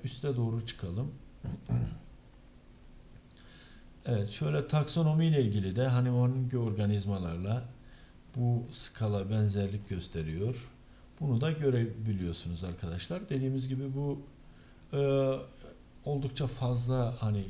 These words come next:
geliştirilen gen bankası bir program ve de sık sık değişiklikler görebilirsiniz. Burada bakın onunu göster dediğinizde ilk onu gösterir şu şekilde.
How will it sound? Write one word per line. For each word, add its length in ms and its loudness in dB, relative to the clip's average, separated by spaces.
geliştirilen 720 0
gen 260 2
bankası 680 0
bir 160 -6
program 520 -2
ve 220 0
de 80 0
sık 220 0
sık 240 -2
değişiklikler 800 0
görebilirsiniz. 920 0
Burada 460 4
bakın 340 0
onunu 460 4
göster 460 0
dediğinizde 680 -2
ilk 220 -6
onu 320 2
gösterir 520 -6
şu 240 -12
şekilde. 540 -6